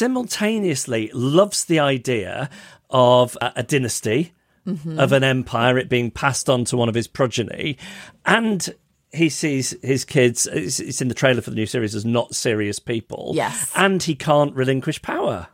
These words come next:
Speaker 2: Yes. But I, he is, he is inarguably a bad dad.
Speaker 1: Yeah. I read a thing a while ago, I, th-, I think it was on Reddit, uh, saying if you had to say what Succession is about, it's a show about abuse through generations.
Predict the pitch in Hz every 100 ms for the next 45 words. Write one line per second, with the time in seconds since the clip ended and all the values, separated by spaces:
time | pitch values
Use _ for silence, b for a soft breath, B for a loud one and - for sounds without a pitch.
0 | _ - 170 - - - - _ - 254
1 | 180 - 196 - 233 254 240 - 214 254
2 | 226 214 208 226 196 190 165 156 151 151
3 | 135 107 156 151 143 - - - 185 110
4 | b b - 190 302 359 262 254 208 190
5 | 175 139 113 104 - 208 151 202 202 -
6 | 143 127 123 127 113 98 B B - -
7 | 127 113 113 120 131 131 - 113 107 107
8 | - - 113 - 104 101 101 107 92 82
9 | 131 113 123 - - 117 107 104 107 104
10 | 95 _ - 107 113 107 98 - - 101
11 | 104 95 95 98 - 87 85 - -